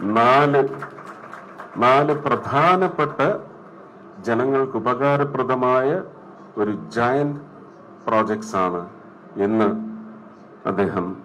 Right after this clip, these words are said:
ഇംപ്ലിമെന്റേഷൻ വഴി നടപ്പിലാക്കിക്കൊണ്ടിരിക്കുന്നത്. അദ്ദേഹത്തിന് നന്ദി ആദ്യം അറിയിക്കുന്നു. അതുപോലെ തന്നെ റെയിൽവേ മന്ത്രി ശ്രീ അശ്വിനി വൈഷ്ണവ്ജി.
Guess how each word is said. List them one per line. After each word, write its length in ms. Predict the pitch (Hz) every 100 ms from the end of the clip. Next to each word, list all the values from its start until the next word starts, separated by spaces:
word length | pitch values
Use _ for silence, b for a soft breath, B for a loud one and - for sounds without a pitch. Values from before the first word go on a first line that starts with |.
| - - -
ഇംപ്ലിമെന്റേഷൻ 920 | - 110 123 123 117 104 98 - 95 90
വഴി 280 | 85 82 87 - -
നടപ്പിലാക്കിക്കൊണ്ടിരിക്കുന്നത്. 1300 | 107 92 92 90 82 85 80 80 80 78 73 76 78
അദ്ദേഹത്തിന് 580 | 82 95 101 107 117 - - B B B -
നന്ദി 280 | 95 117
ആദ്യം 380 | 113 104 104 104
അറിയിക്കുന്നു. 420 | 101 107 110 127
അതുപോലെ 520 | 147 113 117 139 143 139
തന്നെ 180 | 131
റെയിൽവേ 320 | 117 113 110 110
മന്ത്രി 360 | 107 98 101 92 B B - -
ശ്രീ 220 | 101 87 - - -
അശ്വിനി 480 | 110 - 101 92 87 - 104
വൈഷ്ണവ്ജി. 680 | 95 82 - 78 - -